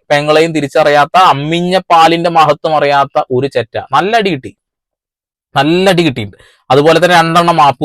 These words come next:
പറഞ്ഞു. പക്ഷെ മാപ്പിലും ഒതുക്കേണ്ട ഒരു കാര്യമല്ല ഇത്. മാപ്പൊക്കെ വളരെ താഴ്ന്നു പോയിടൂ. മാപ്പൊന്നല്ല വേണ്ടത്, മുഖത്തെ ആ ഒരൊറ്റ അടിക്ക് ഒരു നാലണപ്പല്ലെങ്കിലും പുറത്തു പോകുന്ന തരത്തിൽ എന്തെങ്കിലും ചെയ്യുക എന്നുള്ളതാണ്. ഓക്കെ, അപ്പൊ ഓക്കെ, ഞാൻ വിഷയം ഇങ്ങനെ വലിച്ചു നീട്ടുന്നില്ല.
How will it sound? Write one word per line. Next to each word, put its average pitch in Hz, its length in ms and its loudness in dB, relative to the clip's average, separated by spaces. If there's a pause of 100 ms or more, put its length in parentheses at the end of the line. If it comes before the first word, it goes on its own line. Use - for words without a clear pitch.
പറഞ്ഞു. 123 200 -2
പക്ഷെ 180 220 -6
മാപ്പിലും 208 500 2
ഒതുക്കേണ്ട 208 440 0
ഒരു 208 120 0
കാര്യമല്ല 185 500 2
ഇത്. 110 80 0 (120)
മാപ്പൊക്കെ 185 340 0
വളരെ 196 240 0
താഴ്ന്നു 165 340 2
പോയിടൂ. 147 240 2 (560)
മാപ്പൊന്നല്ല 143 540 -2 (100)
വേണ്ടത്, 123 320 0 (240)
മുഖത്തെ 127 400 -4 (360)
ആ - 20 2 (320)
ഒരൊറ്റ 123 500 -2 (160)
അടിക്ക് 139 380 -4 (400)
ഒരു 139 100 2 (120)
നാലണപ്പല്ലെങ്കിലും 143 920 0
പുറത്തു 123 300 -4
പോകുന്ന 131 260 -4
തരത്തിൽ 117 340 -6
എന്തെങ്കിലും 110 360 -8
ചെയ്യുക 104 340 -10
എന്നുള്ളതാണ്. 101 520 -18
ഓക്കെ, 139 140 -14 (500)
അപ്പൊ 160 200 0
ഓക്കെ, 190 160 0 (320)
ഞാൻ 151 160 4 (580)
വിഷയം 160 320 0
ഇങ്ങനെ 151 200 -6
വലിച്ചു 123 280 -2
നീട്ടുന്നില്ല. 113 400 -6